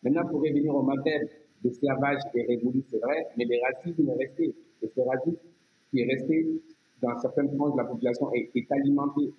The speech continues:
par des partis d'extrême droite ou par des propos tenus par, euh, le président Kais Saied. Donc c'est quelque chose qu'il faut traiter,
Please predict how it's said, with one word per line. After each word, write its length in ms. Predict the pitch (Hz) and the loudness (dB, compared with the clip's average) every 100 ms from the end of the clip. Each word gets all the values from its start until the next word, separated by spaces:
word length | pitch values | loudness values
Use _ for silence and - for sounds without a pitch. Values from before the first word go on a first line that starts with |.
| _ - | _ -4
par 160 | 120 | -2
des 100 | 117 113 | -2 -2
partis 240 | 120 139 | -2 0
d'extrême 420 | 120 - - 117 | 0 -2 -2 -2
droite 220 | 113 135 - - - | 0 0 -4 -12 -6
ou 80 | 135 | -4
par 240 | 139 135 | 0 -2
des 80 | 123 117 | 0 -2
propos 340 | 131 127 131 139 | -2 0 0 0
tenus 340 | 127 117 123 | 0 0 0
par, 160 | 117 113 | 0 -2
euh, 140 | 110 98 - - | -2 -4 -10 -6
le 60 | 110 | -4
président 580 | - 113 113 120 117 - | -2 -2 0 -2 -4 -2
Kais 200 | 113 113 | 0 0
Saied. 340 | 113 104 95 - - - | 0 -2 -2 -6 -12 -8
Donc 100 | 110 | -6
c'est 100 | 143 | -2
quelque 180 | 147 139 | -2 0
chose 160 | 165 | -2
qu'il 160 | 170 160 | 0 0
faut 100 | 160 | 0
traiter, 480 | - 160 151 165 | 0 0 2 0